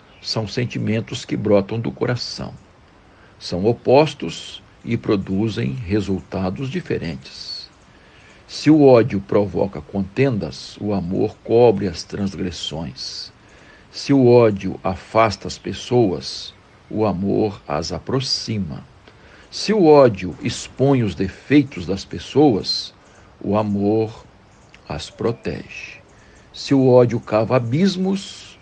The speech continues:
o amor constrói pontes. O ódio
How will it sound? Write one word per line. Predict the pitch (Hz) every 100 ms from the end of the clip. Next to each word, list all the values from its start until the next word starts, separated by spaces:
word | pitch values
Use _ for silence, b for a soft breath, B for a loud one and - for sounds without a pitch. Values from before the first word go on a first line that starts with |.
| - - -
o | 107
amor | 123 92 98 117 -
constrói | - 147 - - 147 202 - -
pontes. | - 73 65 - - - - - - - b b b b b -
O | 101 98
ódio | 143 135 90 71